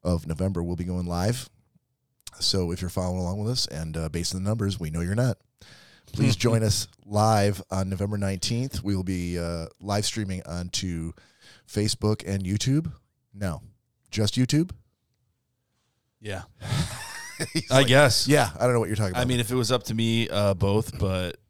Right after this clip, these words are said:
Speaker 2: uh, it's up to our videographer.
Speaker 1: Yeah. So plan on YouTube for sure. Uh, we'll try to see if we could do some sort of simulcast live stream. If not, it, that may be after the fact on, on Facebook. But for sure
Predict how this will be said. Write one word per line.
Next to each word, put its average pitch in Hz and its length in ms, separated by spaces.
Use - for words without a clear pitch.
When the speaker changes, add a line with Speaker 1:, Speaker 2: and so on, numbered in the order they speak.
Speaker 2:
uh, 92 440
it's - 200
up 92 160
to 95 320
our 95 140
videographer. 95 680
Speaker 1:
Yeah. 160 480
So 113 500
plan 147 380
on 170 120
YouTube 123 400
for 113 180
sure. 87 340
Uh, 90 180
we'll 92 200
try 110 200
to 107 60
see 110 120
if - 80
we 90 60
could 82 60
do 95 120
some 90 180
sort 85 200
of 76 80
simulcast 95 720
live 87 200
stream. 95 320
If 90 160
not, 107 260
it, 85 220
that 82 160
may 87 80
be 76 120
after 78 200
the 76 40
fact 73 240
on, - 200
on 80 100
Facebook. 80 360
But 127 280
for 123 160
sure 110 520